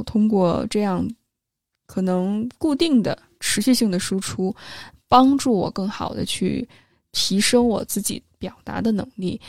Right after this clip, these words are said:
同时也帮助我更好的去建立我自己的一些知识系统。所以今年秋后算账更多的还是希望我分享的多一些，<laughs> 然后把我自己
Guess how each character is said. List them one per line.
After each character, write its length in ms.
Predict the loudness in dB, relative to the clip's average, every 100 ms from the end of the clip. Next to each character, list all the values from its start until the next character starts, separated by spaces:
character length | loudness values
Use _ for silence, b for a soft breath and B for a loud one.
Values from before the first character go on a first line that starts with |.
| B -16
同 340 | -4 0 2
时 260 | 2 2 -2
也 140 | -2 -2
帮 200 | 0 2
助 160 | 2 0
我 120 | 0
更 180 | -4 -4
好 200 | -6 -6
的 140 | -6
去 720 | -6 -8 -4 -2 -2 -2 -6 -6
建 300 | 2 4 4
立 120 | 2
我 140 | -2
自 160 | -2 -4
己 120 | -4
的 120 | -6
一 140 | -6 -2
些 200 | 0 0
知 140 | 0
识 140 | 0 0
系 180 | 0
统。 280 | -2 -6 -10 -14 _ _ _ _ _ _ _ -20 B B B B B
所 140 | 6 8
以 140 | 6 2 _
今 180 | -2 4
年 360 | 6 6 6 4
秋 140 | 4
后 100 | 4
算 220 | 4 4
账 240 | 6 4 6
更 180 | 4 6
多 200 | 6 6
的 80 |
还 160 | 2 0
是 100 | 2
希 300 | 2 4 4
望 300 | 4 2 0 b b b b _ _ _ _ 0
我 160 | 0 2
分 140 | 0 2
享 160 | 2 0
的 100 | 4
多 240 | 8 8
一 40 |
些， 540 | 8 6 6 4 2 2 2 2
<laughs> 200 | -4 -2
然 140 | 2
后 140 | 2 4
把 260 | 4 6
我 180 | 4 2
自 200 | 0 0
己 420 | 0 -4 -8 -12